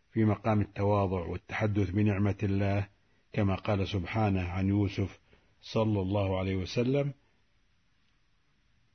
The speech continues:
"إن ربي لي-، إن ربي لطيف لما يشاء إنه هو العليم الحكيم".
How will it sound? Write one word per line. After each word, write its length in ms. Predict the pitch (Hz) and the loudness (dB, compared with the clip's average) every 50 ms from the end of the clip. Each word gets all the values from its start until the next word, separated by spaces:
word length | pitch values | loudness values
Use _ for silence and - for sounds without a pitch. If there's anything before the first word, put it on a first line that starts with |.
| _ _ _ _ _ _ _ _ _ _ _ _ _ _ _ _ _ _ _ _ _ _ _ _ - | _ _ _ _ _ _ _ _ _ _ _ _ _ _ _ _ _ _ _ _ _ _ _ _ 2
"إن 240 | 156 160 156 143 | 4 6 6 6
ربي 600 | 135 127 123 131 131 120 104 101 110 107 104 101 | 6 4 4 4 2 2 2 2 4 4 4 4
لي-، 260 | 92 98 113 120 117 - - _ - 117 | 4 4 4 4 4 2 -2 _ -4 0
إن 200 | 123 135 131 123 | 2 4 4 4
ربي 440 | 117 120 131 123 113 107 113 107 | 4 4 2 0 2 2 2 4
لطيف 460 | 98 95 95 - - 135 139 123 110 143 | 4 2 0 0 0 2 2 2 2 2
لما 440 | 131 120 120 123 113 110 104 104 | 4 4 6 6 6 4 4 4
يشاء 500 | 104 98 92 - 120 123 135 147 165 156 - _ _ _ _ _ _ - | 2 0 0 0 0 0 0 0 -2 -6 -10 _ _ _ _ _ _ 0
إنه 400 | 123 127 120 110 107 101 95 95 98 98 98 92 92 90 87 | 2 4 6 6 4 4 2 2 2 2 2 2 0 0 0
هو 180 | 98 117 123 123 | 2 2 4 4
العليم 540 | 113 107 95 95 90 95 107 123 139 143 135 | 4 2 2 2 2 2 2 4 2 2 0
الحكيم". 520 | 113 - 113 110 - - 95 85 82 82 | 0 -2 -4 -4 -4 -4 -4 -4 -6 -8